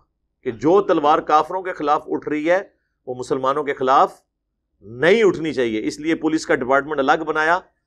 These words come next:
क्योंकि काफरों के खिलाफ जो तलवारें उठ रही हैं फौज की, वो उसी फौज को अगर आप मुल्क के अंदर लगा देंगे, वो तो फिर मुसलमानों को भी काफरों की तरह ट्रीट करेंगे।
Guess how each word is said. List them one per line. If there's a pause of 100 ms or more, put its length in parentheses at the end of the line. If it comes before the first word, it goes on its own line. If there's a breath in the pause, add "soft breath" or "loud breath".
(560)
क्योंकि
काफरों
के
खिलाफ
जो
तलवारें
उठ
रही
हैं
फौज
की,
वो
उसी
फौज
को
अगर
आप
मुल्क
के
अंदर
लगा
देंगे, (680 soft breath)
वो
तो
फिर
मुसलमानों
को
भी
काफरों
की
तरह
ट्रीट
करेंगे।